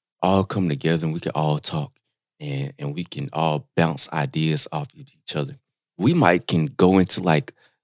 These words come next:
um, a creative renaissance because of this. Like, just think about the positives that can come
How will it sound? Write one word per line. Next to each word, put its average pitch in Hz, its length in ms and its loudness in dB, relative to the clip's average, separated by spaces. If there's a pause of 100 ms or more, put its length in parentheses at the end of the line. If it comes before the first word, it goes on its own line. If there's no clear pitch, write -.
(260)
um, 73 480 0 (380)
a 87 80 -2
creative 101 480 2
renaissance 87 720 -2 (760)
because - 300 2
of 69 80 -6
this. - 380 -8 (180)
Like, 90 140 0
just 127 180 0
think 143 140 -2
about 101 340 -2
the - 80 -8
positives 85 680 -6
that 76 180 -6
can 69 120 -14
come 76 320 -6